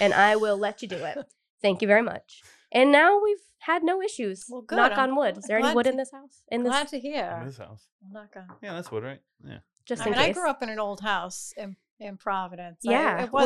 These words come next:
Speaker 2: wasn't
Speaker 1: it
Speaker 2: haunted, but I, I think that you always wonder, you know, what happened in the house
Speaker 1: Mm-hmm.
Speaker 2: before, you know, we lived there, the history
Speaker 1: Was
Speaker 2: and
Speaker 1: it, how old, do you, do you know how old the house was?
Speaker 2: I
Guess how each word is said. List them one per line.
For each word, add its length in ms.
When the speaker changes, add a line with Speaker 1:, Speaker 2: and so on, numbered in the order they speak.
Speaker 2:
wasn't 160
Speaker 1:
it 40
Speaker 2:
haunted, 440
but 160
I, 160
I 120
think 320
that 160
you 160
always 440
wonder, 640
you 80
know, 200
what 200
happened 580
in 100
the 80
house 360
Speaker 1:
Mm-hmm. 100
Speaker 2:
before, 680
you 100
know, 160
we 200
lived 300
there, 200
the 80
history 680
Speaker 1:
Was 180
Speaker 2:
and 80
Speaker 1:
it, 40
how 140
old, 260
do 80
you, 260
do 80
you 60
know 160
how 120
old 200
the 60
house 260
was? 260
Speaker 2:
I 180